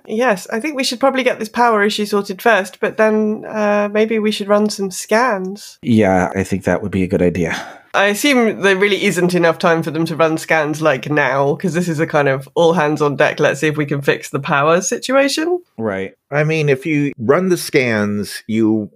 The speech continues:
Speaker 3: may not have time to load all the supplies and whatnot
Speaker 1: Yeah.
Speaker 3: that you're trying to do.
Speaker 2: Yeah.
Speaker 1: I think we prioritize the loading the supplies and getting all the stuff that we need and starting to feed up, because presumably this sort of culture,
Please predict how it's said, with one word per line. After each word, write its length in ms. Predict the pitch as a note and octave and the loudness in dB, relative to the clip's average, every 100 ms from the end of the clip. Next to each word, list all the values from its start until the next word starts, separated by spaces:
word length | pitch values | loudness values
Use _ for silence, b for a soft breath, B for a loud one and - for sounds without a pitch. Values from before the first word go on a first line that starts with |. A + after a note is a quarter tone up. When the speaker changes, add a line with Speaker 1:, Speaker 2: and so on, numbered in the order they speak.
| - | -4
Speaker 3:
may 220 | G#2 A2 | 0 2
not 200 | G#2+ G#2 | 2 2
have 240 | A2+ F#2+ | 0 -2
time 420 | - G#2+ G#2 G2+ G2+ | -2 0 0 0 -2
to 140 | - | 0
load 500 | G2 G2 F#2+ F#2 F#2 - - | 4 6 4 2 -4 -10 -4
all 200 | F2+ F#2+ F2+ | 2 4 4
the 120 | E2+ | 2
supplies 640 | - F#2+ G2 F#2 F2+ E2+ | 0 0 2 4 4 2
and 340 | F#2+ F2 E2+ E2 | 0 -2 -6 -8
whatnot 380 | F2 F2 E2+ D#2+ | -2 -2 -2 -4
Speaker 1:
Yeah. 120 | D3+ | -2
Speaker 3:
that 140 | D3 - | -2 -2
you're 200 | - E2 | -2 -4
trying 80 | |
to 100 | D#2+ | -2
do. 220 | D#2 D#2 - | -2 -2 -2
Speaker 2:
Yeah. 180 | A2+ G2+ | -4 -2
Speaker 1:
I 120 | G#3+ | 0
think 180 | G#3+ C4 | 0 0
we 100 | A3+ | 0
prioritize 800 | A3 G3+ F#3+ F#3 F#3 E3+ D#3+ E3 D#3 | 0 2 4 2 2 2 2 -2 0
the 260 | D3+ D#3 D#3+ | 0 0 2
loading 380 | E3 D#3 D3+ | 2 2 0
the 60 | D3 | -2
supplies 520 | C#3+ D3+ D3+ D3 D3 | -4 0 2 2 0
and 240 | D3 D3 D3 | -2 -4 0
getting 260 | D3 C#3+ | 0 0
all 60 | D3 | -2
the 80 | C#3+ | -2
stuff 240 | D3 D3+ | 0 -2
that 80 | - | -2
we 120 | D3+ D3+ | -4 -2
need 360 | D3 C#3+ G3 - | -2 -4 -8 -4
and 220 | D#3 D3+ | -4 -4
starting 640 | - D#3+ D#3 D#3 D3+ D#3 | -2 0 0 0 -2 -4
to 180 | D3+ D#3+ | -4 -4
feed 380 | D3 - D#3+ D#3+ | -6 -4 -2 0
up, 120 | - | -2
because 300 | F3 F#3+ F3 | -2 -2 -2
presumably 460 | - F#3+ A3+ G3 E3+ | -2 2 2 2 0
this 180 | E3+ E3+ | -2 0
sort 140 | F3 | 0
of 120 | D#3 | 0
culture, 680 | - G3 F#3+ - D3+ C3 D#3 | -2 -4 -4 -4 0 2 0